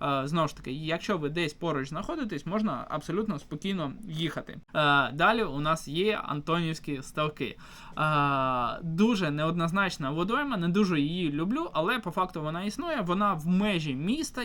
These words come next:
до неї дуже легко добратися, е, і будь-яка людина туди може приїхати. Відловитися там можна, але ставок сам по собі дуже великий.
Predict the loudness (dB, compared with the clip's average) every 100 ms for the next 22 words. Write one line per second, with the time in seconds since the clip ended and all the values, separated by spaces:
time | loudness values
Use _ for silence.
0 | -4 -2 0 0 0 0 0 0 0 0
1 | -4 -2 0 2 2 -2 -6 -4 -4 -8
2 | -12 -2 2 2 2 2 2 2 0 0
3 | -2 0 -2 -2 -2 -2 -2 -2 -4 -2
4 | 0 -2 0 -2 -2 -6 -8 -4 -2 0
5 | 0 -4 -6 -6 -4 -2 -2 -2 -2 0
6 | 2 2 0 0 0 0 0 0 -2 -4
7 | -2 0 2 2 0 -2 -2 -4 -4